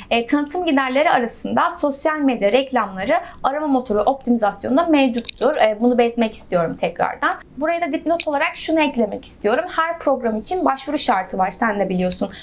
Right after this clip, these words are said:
koskep tarafında da, tübitak tarafında da ve diğer kalan tüm destek programlarında. Bu desteğin de en başta, e, gelen şartı yurt içi marka tescili olduğunu söyleyelim. Bunun yanında da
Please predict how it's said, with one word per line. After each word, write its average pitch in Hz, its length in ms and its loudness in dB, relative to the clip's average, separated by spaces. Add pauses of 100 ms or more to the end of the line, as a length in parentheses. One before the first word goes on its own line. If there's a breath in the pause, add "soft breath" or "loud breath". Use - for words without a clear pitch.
(120)
koskep 240 400 0
tarafında 208 360 -2
da, 196 220 -2
tübitak 214 420 -2
tarafında 202 360 -2
da 240 100 2
ve 226 140 -6
diğer 226 280 0
kalan 196 280 0
tüm 262 200 2
destek 190 360 -2
programlarında. 180 800 0 (420 loud breath)
Bu 359 140 2
desteğin 240 580 0
de 302 60 4 (180)
en 294 220 2
başta, 226 460 0 (100)
e, 196 260 0
gelen 202 440 0
şartı 254 500 0
yurt 302 360 2
içi - 220 -4
marka 269 400 0
tescili - 540 -6 (220 loud breath)
olduğunu 190 420 0 (100)
söyleyelim. 294 560 0 (340 loud breath)
Bunun 320 260 2
yanında 233 480 0
da 196 120 0